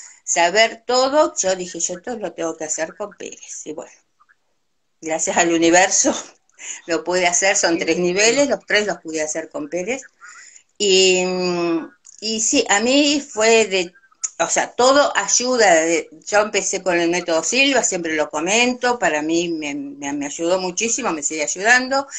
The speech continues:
Speaker 1: y todo lo que he hecho en la vida me ayudó. Pero esto fue abrirme la cabeza porque lo pude hacer con, con la gente que me rodea y entender más, eh, en, primero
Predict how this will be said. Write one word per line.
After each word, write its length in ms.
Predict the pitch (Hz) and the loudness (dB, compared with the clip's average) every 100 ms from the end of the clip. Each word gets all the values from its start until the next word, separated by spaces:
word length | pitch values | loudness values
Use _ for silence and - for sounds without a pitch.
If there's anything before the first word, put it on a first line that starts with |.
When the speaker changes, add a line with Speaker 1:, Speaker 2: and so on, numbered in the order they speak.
| - | -12
Speaker 1:
y 140 | - 170 | -6 -4
todo 300 | - 240 240 | -2 0 2
lo 160 | 220 | 0
que 100 | 202 | 0
he 20 | 196 | -2
hecho 160 | 196 202 | -2 -2
en 60 | |
la 120 | 185 175 | -2 0
vida 280 | 196 208 | 0 0
me 80 | 202 | -2
ayudó. 460 | 170 - 156 139 - _ _ _ _ - | -4 -4 -6 -8 -12 _ _ _ _ -2
Pero 240 | 170 165 - | 2 2 0
esto 540 | - 247 - 269 254 - - _ _ - | -2 -2 -2 0 0 -2 -10 _ _ -6
fue 260 | - 185 - | -2 0 0
abrirme 400 | 170 190 196 196 | 0 -2 -2 0
la 140 | 175 | 2
cabeza 580 | 160 175 208 - 247 254 | 2 0 0 2 0 0
porque 500 | 185 165 - 160 - | -6 -6 -4 -4 -4
lo 220 | - 190 - | -6 -6 -4
pude 280 | 185 190 220 | -2 0 -2
hacer 340 | 220 220 196 | -4 -6 -6
con, 360 | 196 185 160 - | -2 -2 -2 -8
con 180 | - 156 | -8 -6
la 60 | 151 | -6
gente 300 | 196 190 190 | -10 -8 -4
que 100 | 175 | -4
me 80 | |
rodea 280 | 160 156 180 | -2 0 0
y 100 | 208 | 0
entender 560 | 185 160 147 147 165 165 | 0 -2 -4 -2 -2 0
más, 260 | 170 175 - | -2 -4 -8
eh, 80 | - | -10
en, 540 | 151 139 - 151 156 | -8 -8 -8 -6 -6
primero 380 | - 165 202 320 | -4 -2 2 2